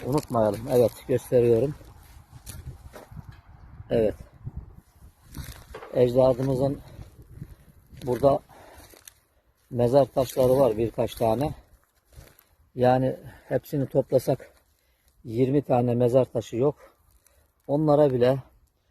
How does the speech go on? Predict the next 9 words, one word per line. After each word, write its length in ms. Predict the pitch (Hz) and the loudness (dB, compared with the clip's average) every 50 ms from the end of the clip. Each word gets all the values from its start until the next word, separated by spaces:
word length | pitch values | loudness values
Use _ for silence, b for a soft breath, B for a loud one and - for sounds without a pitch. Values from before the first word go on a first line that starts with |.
| _ _ _ _ | _ _ _ _
sahip 520 | _ - - 139 127 127 123 139 131 - | _ -10 0 4 4 4 4 2 -4 -6
çıkamamışız. 840 | - - _ 156 135 127 117 110 107 113 123 - - 147 143 - - _ | -12 -6 _ -2 0 0 -2 -2 -4 -6 -6 -6 -10 -10 -10 -10 -12 _
Görüldüğü 400 | - 135 123 127 120 117 131 123 | -2 0 0 0 -2 0 0 -2
gibi 360 | 107 98 104 95 127 135 135 | 0 -2 -2 0 0 0 2
yerde 320 | 123 123 120 113 101 120 120 | 4 6 6 6 6 6 6
yatıyor 400 | 123 117 - - 120 110 104 101 | 6 4 2 2 -2 -2 -2 -2
bu 60 | 98 | -2
mezar 300 | 107 110 104 110 110 101 | -2 -2 2 2 0 0
taşları. 500 | - - 104 95 - - 104 98 98 | 0 -4 -6 -6 -4 -4 -4 -4 -4